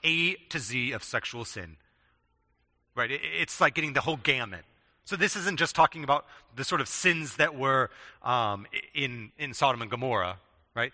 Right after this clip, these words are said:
This is not focusing on one sin. You know, Jude wants to expand it to all sexual sin. And says that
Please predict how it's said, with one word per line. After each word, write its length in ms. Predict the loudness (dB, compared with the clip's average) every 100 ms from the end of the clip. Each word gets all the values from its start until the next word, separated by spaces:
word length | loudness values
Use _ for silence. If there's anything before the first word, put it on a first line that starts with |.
| -8
This 140 | -8 0
is 80 |
not 180 | 2 2
focusing 300 | 0 -6 -4
on 160 | -4 0
one 240 | 0 0
sin. 240 | -2 -6 -10 -20 -20 -20 -20 -20
You 160 | -8 -4
know, 140 | -2
Jude 180 | 0 2
wants 200 | 2 2
to 40 |
expand 300 | 0 0 -2
it 100 | -2
to 140 | -6 0
all 720 | 4 6 6 6 4 2 -2 -10 _ _
sexual 680 | -2 0 0 -6 -6 -6 -8 _ _ _ -6
sin. 500 | -4 -4 -6 -12 -20 _ _ _ _ _ _ _ _ _ _ _ _ _ _ _ _ _ _ _ _ _ -20
And 120 | -14
says 220 | -8 -8 -6
that 160 | -8